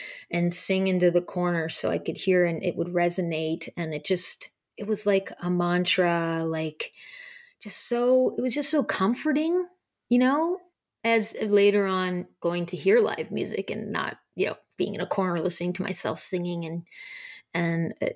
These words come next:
but hearing somebody else, you know, and being in the receiving end of that was a similar experience, but nothing beats, yeah, like, actually, I think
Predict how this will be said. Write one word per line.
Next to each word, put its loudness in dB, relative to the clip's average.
but -2
hearing 0
somebody 0
else, 0
you -10
know, -6
and -6
being 4
in -4
the -2
receiving 2
end -2
of -4
that -2
was -4
a -12
similar 0
experience, -6
but -2
nothing 0
beats, 0
yeah, 2
like, -6
actually, -4
I 0
think -2